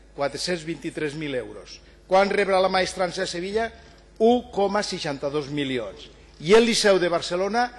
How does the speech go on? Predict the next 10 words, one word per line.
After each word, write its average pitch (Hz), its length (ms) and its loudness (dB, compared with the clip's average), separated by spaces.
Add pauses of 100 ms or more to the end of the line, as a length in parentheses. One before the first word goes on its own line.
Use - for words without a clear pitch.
(180)
Set - 640 2
coma 214 300 0
setanta-cinc 151 800 -6
milions. 131 560 -6 (280)
I 202 140 4
el 247 160 6
Teatre 208 380 4
Real 175 260 4
de 170 80 0
Madrid? 185 320 0